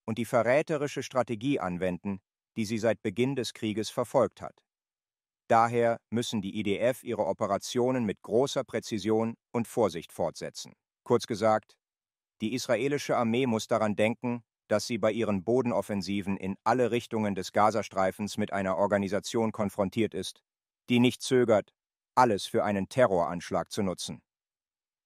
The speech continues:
Danke, dass Sie eingeschaltet haben. Sie können unseren Kanal abonnieren, unsere Videos mögen und auf den Super-Dank-Button unten klicken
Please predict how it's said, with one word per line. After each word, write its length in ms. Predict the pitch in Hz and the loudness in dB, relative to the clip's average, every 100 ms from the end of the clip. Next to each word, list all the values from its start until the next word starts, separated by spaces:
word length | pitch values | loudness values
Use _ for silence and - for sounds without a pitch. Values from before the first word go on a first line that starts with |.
| _ _ | _ _
Danke, 300 | 123 135 143 | 2 4 2
dass 160 | 117 - | 0 2
Sie 120 | 117 | 0
eingeschaltet 640 | 113 120 110 101 87 87 | 2 0 0 0 -2 -4
haben. 360 | 101 92 87 76 _ _ _ _ _ _ _ - | 2 2 2 -6 _ _ _ _ _ _ _ -6
Sie 160 | 104 | -4
können 320 | - 131 127 | 2 2 2
unseren 400 | 110 117 107 104 | 2 0 2 0
Kanal 360 | - 104 104 113 | 0 0 2 4
abonnieren, 600 | 98 104 98 104 104 110 - _ _ _ - | 4 4 4 2 0 -4 -10 _ _ _ 0
unsere 380 | 123 113 110 98 | 0 2 2 2
Videos 400 | 117 123 113 110 | 2 2 2 2
mögen 500 | 107 113 117 117 117 _ _ _ | 4 4 2 -2 -6 _ _ _
und 200 | - 131 | 0 0
auf 160 | - 117 | 2 0
den 200 | 120 113 | 0 0
Super-Dank-Button 960 | 107 156 139 107 113 113 - 104 - 92 | 0 2 4 4 2 2 2 2 2 -2
unten 340 | 120 127 104 | 0 0 -4
klicken 400 | 104 101 113 113 | -2 -2 -2 -6